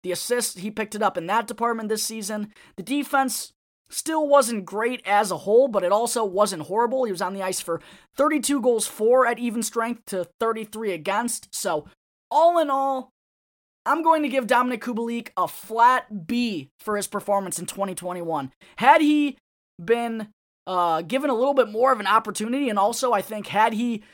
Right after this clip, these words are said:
played with a healthy Jonathan Toews this season, I do think his numbers would have gone up and would have been a little bit higher than they were this season.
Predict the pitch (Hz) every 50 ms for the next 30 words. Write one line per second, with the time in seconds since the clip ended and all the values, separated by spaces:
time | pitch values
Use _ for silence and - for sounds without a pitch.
0 | _ _ _ _ - 202 220 226 220 220 220 214 190 170 143 131 190 214 226 220
1 | - 247 226 180 160 208 214 208 226 226 214 - 202 185 - 175 185 220 214 202
2 | 262 - - 269 262 262 247 277 269 - - 240 240 202 170 - 339 359 359 349
3 | - 277 277 269 254 220 - _ _ _ _ _ _ _ _ _ _ _ _ _
4 | _ - 226 214 202 240 247 240 233 220 208 196 180 196 220 269 269 254 233 202
5 | 190 226 220 220 220 214 202 196 190 - 190 175 165 156 160 190 254 277 262 220
6 | 190 175 220 220 214 202 190 190 202 233 240 233 214 190 202 190 185 190 190 190
7 | 190 180 170 165 156 - _ - 185 196 196 190 180 180 175 180 202 208 196 175
8 | 170 156 - - - 160 165 151 135 143 135 139 135